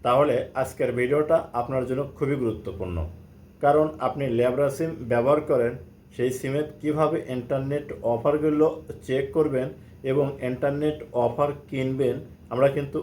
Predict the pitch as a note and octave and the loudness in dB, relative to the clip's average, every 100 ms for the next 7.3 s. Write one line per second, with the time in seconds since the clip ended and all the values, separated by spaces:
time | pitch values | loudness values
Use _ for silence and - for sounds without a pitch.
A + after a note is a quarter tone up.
0 | G#2 A#2 C#3 C#3 C#3+ D3 - C3+ A#2 A#2 | -4 -2 -2 -2 -4 -6 -8 -4 2 4
1 | A2 F#2+ E2 - - - - - - C#3+ | 2 0 -2 -4 -14 -20 -20 -12 0 4
2 | C#3+ C#3+ - E3 E3 - - - A2+ A2+ | 6 4 2 -4 -4 -12 -20 -4 0 0
3 | - A#2+ C3 C3 D3 D3 D3 D3 D3 D#3 | -2 2 4 4 4 2 2 4 4 2
4 | B2+ - - - B2 B2+ C#3 - B2+ B2+ | -2 -6 -16 -10 -4 2 2 2 -2 -2
5 | C#3 C#3 D3 D3+ - C3 C#3 C#3+ - - | -2 0 -4 -6 -8 -4 -4 -6 -14 -6
6 | C3+ C3+ C#3+ A#2+ A#2+ B2 C3 A#2+ A2+ A#2 | -4 -2 0 4 6 6 4 2 -2 -2
7 | G2 G2 | -2 -2